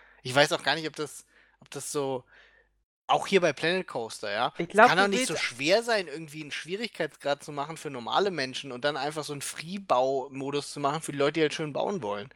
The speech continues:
Speaker 2: Ich glaub, du willst den Leuten das allen recht machen. Das ist, glaub ich, das Problem. Anstatt, dass du sagst, ähm,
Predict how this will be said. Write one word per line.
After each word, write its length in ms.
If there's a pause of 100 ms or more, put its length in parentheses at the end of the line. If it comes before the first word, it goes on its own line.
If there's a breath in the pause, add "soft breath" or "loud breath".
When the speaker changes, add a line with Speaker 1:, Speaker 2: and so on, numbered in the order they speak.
Speaker 2:
Ich 80
glaub, 280
du 140
willst 220
den 120
Leuten 240
das 160
allen 260
recht 260
machen. 260
Das 160
ist, 40
glaub 140
ich, 60
das 140
Problem. 380
Anstatt, 340
dass 160
du 100
sagst, 420
ähm, 360